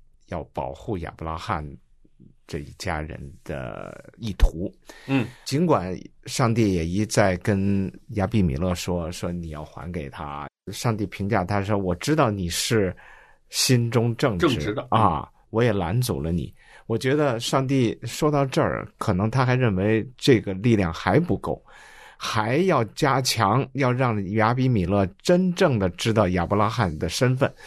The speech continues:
Speaker 1: 所以呢，上帝第一次在，呃，他的话语当中说亚伯拉罕是个先知，要让亚比米勒知道这个人和他的妻子是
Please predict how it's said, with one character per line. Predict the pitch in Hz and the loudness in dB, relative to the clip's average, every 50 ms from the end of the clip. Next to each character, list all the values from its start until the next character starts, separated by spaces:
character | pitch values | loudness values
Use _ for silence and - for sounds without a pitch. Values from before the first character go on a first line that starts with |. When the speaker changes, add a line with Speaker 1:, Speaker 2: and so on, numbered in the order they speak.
| - - - - - - | -20 -20 -20 -20 -20 -12
Speaker 1:
所 | - - 143 139 | -4 0 0 2
以 | 143 135 | 2 2
呢， | 127 117 113 107 104 113 - _ _ - | 2 0 0 -2 -2 -4 -6 _ _ -10
上 | - 120 - - 143 117 117 | -6 -2 2 2 2 2 2
帝 | 113 127 117 107 - - _ - | 0 0 0 0 -2 -6 _ -6
第 | - 131 127 | -2 0 2
一 | 139 156 160 | 2 2 0
次 | - - - - 160 117 76 - - - - - - _ - - - - | -2 -2 0 2 2 2 0 0 -6 -20 -20 -20 -20 _ -20 -20 -16 -6
在， | - - 139 117 101 90 92 90 - _ - | 0 2 2 2 2 0 0 -2 -6 _ -6
呃， | 101 98 92 85 78 76 73 60 50 - | -4 -2 -2 -2 -4 -6 -8 -8 -10 -10
他 | 123 - - 107 | -6 -2 0 0
的 | 101 101 | 0 0
话 | - - - 175 156 117 | -2 0 2 2 4 4
语 | 92 92 - - | 2 0 -2 -2
当 | - 101 98 101 | -2 -2 -2 -2
中 | 92 98 92 95 | -2 -4 -4 -6
说 | 90 - - - 139 127 120 110 - - - - - - | -6 -8 -4 0 2 2 2 0 -2 -6 -20 -20 -10 -4
亚 | - 131 120 101 | 0 0 0 2
伯 | 90 107 | 2 2
拉 | 110 113 | 2 2
罕 | 113 120 117 101 | 2 0 0 -2
是 | 98 - - 117 | -2 -2 -2 -4
个 | - - | -4 -6
先 | - - - 107 104 107 | -4 -2 0 0 0 0
知， | 98 - - 113 110 - - - - - - - - - - - - - - | -2 -2 -2 -2 -4 -4 -8 -18 -20 -20 -20 -20 -20 -20 -20 -20 -20 -6 0
要 | - 139 135 | 2 2 2
让 | 131 135 143 127 - - - - - - | 4 2 0 0 -2 -4 -8 -14 -10 -2
亚 | - 120 113 113 | 2 2 4 4
比 | 120 131 | 4 2
米 | 120 110 98 | 2 2 2
勒 | 85 92 95 90 | 0 0 -2 -2
知 | - - - 123 | -2 0 0 2
道 | 113 110 85 90 | 2 2 2 0
这 | 85 - 127 110 92 | 2 4 4 4 4
个 | 95 | 4
人 | 95 92 87 85 101 101 - - _ - - - - _ - - _ _ - | 2 0 0 0 -2 -4 -6 -10 _ -20 -20 -20 -20 _ -20 -20 _ _ -8
和 | - - 110 | -4 -2 0
他 | 107 113 110 | 0 2 0
的 | 101 107 | 0 0
妻 | 95 - - - 127 110 | 2 2 2 2 2 0
子 | - 90 87 | -2 -4 -6
是 | - - 101 | -6 -4 -6